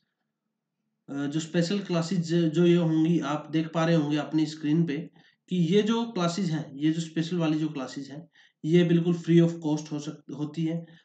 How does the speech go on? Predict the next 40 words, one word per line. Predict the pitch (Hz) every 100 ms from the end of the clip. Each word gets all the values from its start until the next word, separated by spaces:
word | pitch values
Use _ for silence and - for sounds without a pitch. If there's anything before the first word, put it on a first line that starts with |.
| _
तो | - 143 139
ये | 147
आप | 143 143
बिल्कुल | 147 139 151
देख | 143 143 -
सकते | 160 - 160
हो | 160
free | 160 156
of | 156 156 147
cost, | 165 -
आपको | 131 - 143
इनके | 139 - 143
लिए | 135 170 180 - _ _
कोई | 143 147
भी, | 139 151
अ, | - - _ _ 131
पैसा | 135 131 131 151
देने | 135 139
की | 139 131
ज़रूरत | 131 135 143 135
नहीं | 120 143
है। | 143 170 170 _ _ _ 135
ये | 135
देखिए | 147 160
काफ़ी | 160 143 160
सारी | 151 151
वीडियोज़ | 147 135 156 170 151
हैं | 151 160
यहाँ | 127 139
पे, | 160 175 - _ _
अभी | 127 156
और | 160 160 170
भी | 180
वीडियोज़ | 165 156 180 170 -
आएंगी | 143 160 165 156 160 _ _ _ _ _ _ -
जैसे | 139 143 156
जैसे | 151 165
टाइम, | 139 147 147
अ, | 135 139 135 131
चलेगा। | 135 139 147 147